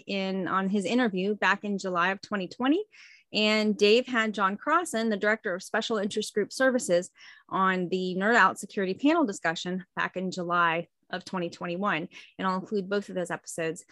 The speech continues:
in the show notes so you can have a listen. And with Zach and Josh joining me today, it's the trifecta from Health isac. And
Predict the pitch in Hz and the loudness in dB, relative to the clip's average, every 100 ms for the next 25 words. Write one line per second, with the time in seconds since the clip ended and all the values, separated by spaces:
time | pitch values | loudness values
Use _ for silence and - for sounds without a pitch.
0 | - - 185 190 196 208 160 - 185 196 | -20 -8 -4 -2 -2 -2 -2 -6 -10 -8
1 | 190 165 170 175 - 110 180 - _ _ | -4 -4 -2 -4 -4 -8 -8 -12 _ _
2 | _ _ - 208 220 214 202 233 240 220 | _ _ -6 -2 0 0 4 4 4 -2
3 | 190 220 311 330 - 214 202 202 190 - | 0 2 2 0 -4 -4 -2 -2 -4 -4
4 | 190 285 381 - - - - 285 339 294 | 0 2 2 -2 -20 -12 -8 -4 -4 0
5 | 320 311 415 - 180 - 185 - 185 180 | 0 2 2 2 0 -2 -4 -4 -2 0
6 | 156 170 - - 151 - - _ - - | -2 0 -2 -2 -6 -8 -10 _ -20 -20
7 | _ 254 254 254 | _ 4 6 6